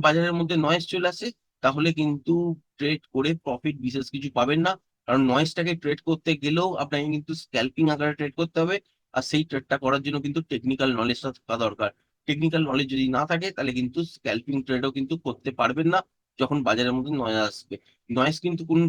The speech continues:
কিরকম আসে, এইরকম জায়গাটা দেখতে পাচ্ছেন, এই জায়গাটা কিন্তু নয়েজ। আলটিমেট ডাইরেকশন কিন্তু উপরের দিকে, কিন্তু অপশনের চার্ট অনুযায়ী দেখবেন, অপশনের প্রাইস কিন্তু এখানে যা ছিল আর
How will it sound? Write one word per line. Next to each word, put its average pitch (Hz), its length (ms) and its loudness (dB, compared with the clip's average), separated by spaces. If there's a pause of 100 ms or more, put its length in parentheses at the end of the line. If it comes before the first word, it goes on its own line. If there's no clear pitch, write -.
কিরকম 165 360 0
আসে, 175 140 -6 (240)
এইরকম 165 280 2 (100)
জায়গাটা 151 280 0
দেখতে 156 200 -8
পাচ্ছেন, 165 220 -4 (320)
এই 143 160 2
জায়গাটা 139 280 2
কিন্তু 143 140 -4 (140)
নয়েজ। 107 220 0 (180)
আলটিমেট 160 420 4
ডাইরেকশন 151 440 0
কিন্তু 160 280 0
উপরের 143 260 -4
দিকে, 120 140 -4 (360)
কিন্তু 160 160 2 (120)
অপশনের 160 360 2
চার্ট 151 220 4
অনুযায়ী 165 260 4 (100)
দেখবেন, 170 220 -6 (180)
অপশনের 139 380 -2
প্রাইস 147 280 2
কিন্তু 151 160 0 (100)
এখানে 143 280 0
যা 156 160 6
ছিল 170 140 2 (500)
আর 127 80 4